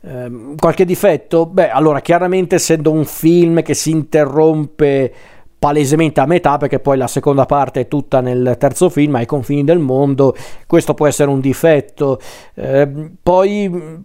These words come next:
probabilmente una cosa che non mi era piaciuta nel primo film c'è anche in questo, ovvero la ridondanza, si noterà anche nel terzo film, ma mi ha dato meno fastidio a questo giro, ehm, in questo film e poi anche nel successivo,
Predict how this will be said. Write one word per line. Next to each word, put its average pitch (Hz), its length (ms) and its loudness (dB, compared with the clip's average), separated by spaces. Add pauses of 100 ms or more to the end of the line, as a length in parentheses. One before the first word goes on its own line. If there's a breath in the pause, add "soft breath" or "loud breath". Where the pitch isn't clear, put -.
(100)
probabilmente 226 1120 2
una 196 280 0
cosa 202 280 0
che 185 120 2
non 175 160 0
mi 185 100 2
era 190 120 4
piaciuta 202 420 0
nel 175 180 2
primo 185 240 2
film 214 340 -2
c'è - 220 -2
anche 170 300 0
in 151 100 -2
questo, 151 400 2
ovvero 151 220 0
la 151 80 6
ridondanza, 135 920 0
si 165 140 -4
noterà 131 280 0
anche 139 240 -2
nel 135 140 0
terzo 143 360 0
film, 143 540 0 (600 loud breath)
ma 147 180 0
mi 247 100 -2
ha 254 40 2
dato 302 240 2
meno 240 180 0
fastidio 175 680 0
a 143 40 2
questo 175 560 0
giro, 151 500 2
ehm, 127 300 -4
in 143 80 -6
questo 202 240 0
film 147 420 -2
e - 80 -2
poi 143 160 0
anche 135 220 -2
nel 120 120 -4
successivo, 147 920 -2